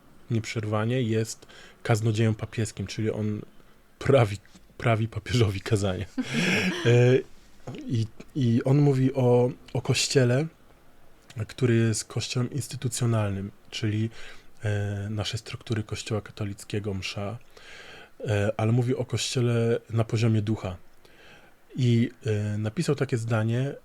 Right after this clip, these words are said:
musiałbym sprawdzić, z którego roku jest ta książka, no ale ma naprawdę więcej niż dziesięć lat,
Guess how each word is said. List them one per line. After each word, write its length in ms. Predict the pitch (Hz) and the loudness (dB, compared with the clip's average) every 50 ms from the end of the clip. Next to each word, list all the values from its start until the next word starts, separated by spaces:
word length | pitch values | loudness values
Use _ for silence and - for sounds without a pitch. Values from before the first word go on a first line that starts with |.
| - - 131 123 120 123 123 151 190 | -12 -8 -6 -4 -4 -4 -6 -6 -6
musiałbym 520 | 185 151 139 143 - 165 151 143 147 147 | -4 -2 -2 0 2 2 2 2 0 -4
sprawdzić, 480 | - - - 139 139 131 123 127 123 - | -6 -6 -2 -2 0 0 0 -2 -4 -4
z 60 | - | -6
którego 320 | - - 131 127 117 123 | -6 -4 -2 -2 0 -2
roku 220 | 117 117 113 - 110 | -2 -2 -2 -4 -4
jest 140 | 107 110 - | -6 -6 -6
ta 100 | - 110 | -10 -10
książka, 480 | - - - 107 107 - - - 139 | -10 -10 -10 -10 -10 -10 -10 -8 -4
no 80 | 139 147 | -2 0
ale 200 | 147 147 143 139 | 0 2 2 2
ma 120 | 131 127 | 0 0
naprawdę 480 | 127 120 - 131 127 120 117 113 107 104 | 0 -2 -2 -2 -2 0 0 0 0 0
więcej 320 | 107 110 107 110 - 107 | 0 0 -2 -2 -4 -6
niż 120 | 101 101 98 | -6 -6 -8
dziesięć 380 | 104 101 - - 104 - - | -8 -10 -10 -10 -12 -12 -10
lat, 240 | 110 104 - - - | -10 -10 -10 -12 -16